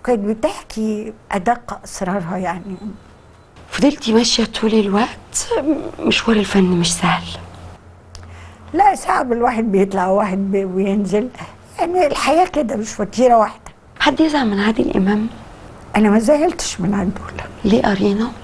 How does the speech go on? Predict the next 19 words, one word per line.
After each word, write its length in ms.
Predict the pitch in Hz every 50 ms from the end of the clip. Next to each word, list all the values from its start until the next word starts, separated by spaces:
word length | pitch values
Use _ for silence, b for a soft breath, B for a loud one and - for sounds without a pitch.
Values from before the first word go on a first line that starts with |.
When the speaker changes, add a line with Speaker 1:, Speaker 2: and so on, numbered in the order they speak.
| B B B B B B B B B B -
Speaker 2:
حضرتك 480 | - - 190 196 190 196 202 185 -
قلتي 520 | - 175 170 175 170 - - - 214 214 214
إن 80 | 220
أنا 240 | 220 - 233 233 254
زعلت 380 | 247 - 269 277 285 285 - 262
من 140 | 240 226
عادل 280 | 220 226 233 226 226 226 -
إمام، 300 | 208 208 208 208 220 233
إلا 280 | 226 226 214 202 202 -
أنا 240 | 196 202 214 214 214 B B B B B B B B B B B B B B B B
كنت 220 | - - - - 220
ببقى 220 | 208 - - 208
مفروض 380 | 214 202 196 - - 247 226 202
معاه 220 | 208 202 190 190 202
في 120 | - -
الدور 420 | 202 185 - - 185 175 185 185 180 - -
ده، 140 | 175 165 175 185 208 226 - - - -
بس 180 | 214 - -
هو 300 | 220 208 208 208 208 -